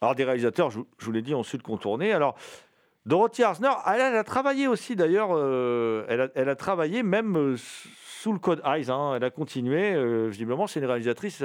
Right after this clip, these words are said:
assez prolifique. Et là, dans la collection, on nous propose donc des films pré-code Hays. Euh, le premier, c'est, alors, le premier est le moins bon des deux. Ouais, euh, c'est encore un moment où le cinéma se cherche, mais je vais vous expliquer.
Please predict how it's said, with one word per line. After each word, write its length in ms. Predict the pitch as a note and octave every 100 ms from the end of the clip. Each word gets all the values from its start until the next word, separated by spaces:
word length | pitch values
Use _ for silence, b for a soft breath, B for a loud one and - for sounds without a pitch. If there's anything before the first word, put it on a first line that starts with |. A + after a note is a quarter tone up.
| A#2+
assez 260 | C3 - D#3+
prolifique. 580 | - C3 G#2+ G#3+ - B B B B B
Et 60 | D3
là, 120 | A#3
dans 120 | A3
la 80 | D#3+
collection, 460 | - E3 D3+ A#3+
on 20 | G3+
nous 80 |
propose 340 | D3 E3 F#3+ A#3
donc 140 | F3
des 140 | C#3 D3
films 340 | - A3 F#3+ - -
pré-code 840 | - A#3+ A#3+ - _ _ - C3+ -
Hays. 300 | B2 D3+ F#3+ B B B B B
Euh, 320 | A#2 A#2+ A2+
le 140 | A2+ E3
premier, 360 | F#3 G3+ B3+
c'est, 420 | B3 E3+ D3 C3 -
alors, 160 | C3 -
le 120 | -
premier 260 | C#3+ G3+ B3
est 100 | G#3
le 60 | F3+
moins 200 | G3+ G#3
bon 160 | G#3
des 140 | F3 D3
deux. 240 | D3 G3 - _ _ _ _ _ _
Ouais, 140 | A2+ B2
euh, 680 | G#2 F#2+ F#2 F2 F2+ F#2+ G#2 B B -
c'est 120 | A#2+
encore 240 | A2 F#3
un 40 | D#3+
moment 220 | D#3 F#3
où 40 | E3
le 40 |
cinéma 400 | - E3 D3+ C#3
se 140 | -
cherche, 340 | G#2+ D#3 G3 -
mais 120 | G2
je 80 | G2
vais 60 |
vous 180 | G2+ G2
expliquer. 420 | G2+ - G#2+ G3+